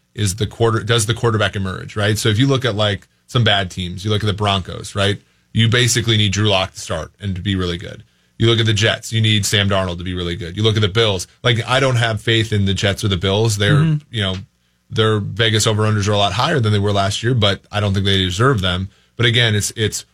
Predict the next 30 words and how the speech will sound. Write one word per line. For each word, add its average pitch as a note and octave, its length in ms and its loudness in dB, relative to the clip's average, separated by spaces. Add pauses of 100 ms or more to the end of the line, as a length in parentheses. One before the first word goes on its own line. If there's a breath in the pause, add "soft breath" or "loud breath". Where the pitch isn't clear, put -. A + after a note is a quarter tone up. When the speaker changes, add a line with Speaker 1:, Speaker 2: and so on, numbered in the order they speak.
Speaker 1:
which B2 200 0
one B2+ 160 4
of B2 100 2
these G#2 280 0
young G#2+ 200 2
quarterbacks F#2+ 600 -2
is G2 60 -4
actually F#2+ 260 -2
gonna F#2 180 -2
emerge F#2+ 400 0
and F#2+ 100 0
be F#2 360 0 (220 soft breath)
one A2 120 4
of G#2+ 80 4
the G#2 60 2
next G2 260 -2
great, - 340 -2
great G#2+ 220 0
signal A#2+ 260 2
callers G2 360 -2
in G2 80 -4
the G2 40 -4
league. A#2 300 2
And G2 80 2
I G#2+ 60 2
just G#2 200 -2
don't G2+ 220 -2
see A#2 300 0
it, A#2+ 160 -2
right? A2+ 280 0